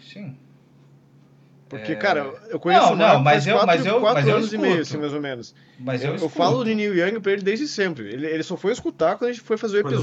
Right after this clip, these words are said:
Speaker 2: episódio,
Speaker 3: gravar.
Speaker 2: foi no episódio, tipo, vinte, sei lá.
Speaker 1: Sim, mas exatamente, na, na, no meu tempo, tá ligado? No
Speaker 3: É,
Speaker 1: meu
Speaker 3: mas é
Speaker 1: próprio
Speaker 3: pelo
Speaker 2: Não,
Speaker 3: menos
Speaker 2: não foi no
Speaker 3: assim,
Speaker 2: seu
Speaker 3: pelo,
Speaker 2: tempo, né?
Speaker 3: defendendo
Speaker 2: Ele
Speaker 3: o
Speaker 2: foi
Speaker 3: Marco agora, né?
Speaker 2: coagido
Speaker 3: Pelo
Speaker 2: a
Speaker 3: menos ele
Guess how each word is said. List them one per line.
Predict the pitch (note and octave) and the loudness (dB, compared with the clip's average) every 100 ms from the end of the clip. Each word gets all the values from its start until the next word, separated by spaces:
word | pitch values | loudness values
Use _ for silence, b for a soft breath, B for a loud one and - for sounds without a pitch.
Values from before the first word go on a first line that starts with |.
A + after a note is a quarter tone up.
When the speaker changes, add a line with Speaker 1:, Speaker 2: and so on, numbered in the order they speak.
| C3+ | 2
Speaker 2:
episódio, | - B2 | 2 2
Speaker 3:
gravar. | B2 | 0
Speaker 2:
foi | - | 0
no | A#3 | -2
episódio, | A3+ F3 G3+ A3+ | -2 -2 -2 -4
tipo, | - A3+ | -8 -10
vinte, | D3+ G3 A3 | -6 -6 -8
sei | G#3+ A3 | -6 -4
lá. | D#3 | -2
Speaker 1:
Sim, | G#4+ G4+ F#4 | -4 -8 -10
mas | G#3 E3 E3 | -2 0 0
exatamente, | F#3+ F#3+ F#3+ D#3+ F#4 - F3 | 0 0 0 -2 -6 -10 -6
na, | D3+ D3 | -4 -2
na, | D3+ D3 | 0 0
no | D3 D3+ | 0 -2
meu | E3+ B3 | -4 -6
tempo, | - D4 D4 - | -6 -12 -12 -16
tá | G#2+ | -16
ligado? | G#2 A#2 | -12 -10
No | B2+ | -2
Speaker 3:
É, | F#3 | 0
Speaker 1:
meu | D3 | 2
Speaker 3:
mas | E3 | 0
é | |
Speaker 1:
próprio | C#3+ - | -2 0
Speaker 3:
pelo | D3 | 2
Speaker 2:
Não, | G3+ | 4
Speaker 3:
menos | G3 G#3+ | 4 2
Speaker 2:
não | - | 2
foi | F3+ | 0
no | |
Speaker 3:
assim, | - | 2
Speaker 2:
seu | D#3 | 2
Speaker 3:
pelo, | B3 A3+ | 4 4
Speaker 2:
tempo, | D3+ | 4
né? | D3+ | 0
Speaker 3:
defendendo | F3 D3+ | 0 2
Speaker 2:
Ele | D#3+ | 2
Speaker 3:
o | |
Speaker 2:
foi | C#3 E3 | 4 2
Speaker 3:
Marco | - F#3+ | 2 2
agora, | G3+ | 2
né? | F3+ | 2
Speaker 2:
coagido | - B2+ | 2 4
Speaker 3:
Pelo | A#3 | 6
Speaker 2:
a | A#3+ | 6
Speaker 3:
menos | |
ele | - | 4